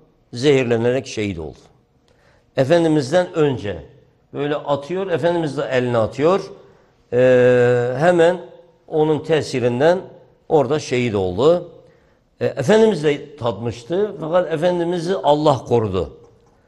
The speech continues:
Yani o da tatmıştı. Yoksa, e, o ondan evvel elini uzattı derken o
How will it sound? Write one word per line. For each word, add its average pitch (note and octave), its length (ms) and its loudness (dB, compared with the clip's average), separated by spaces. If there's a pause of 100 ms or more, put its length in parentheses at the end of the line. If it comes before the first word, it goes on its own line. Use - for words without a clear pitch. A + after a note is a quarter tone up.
(420)
Yani G#2+ 200 -2
o D3 200 2
da C3 140 4
tatmıştı. G#2 560 -4
Yoksa, C3+ 580 0 (500)
e, A#2+ 140 -2
o B2+ 160 -2
ondan C3 320 0
evvel B2 360 0
elini B2 300 -2
uzattı B2 500 -4
derken E3+ 320 -4
o C#3 280 -2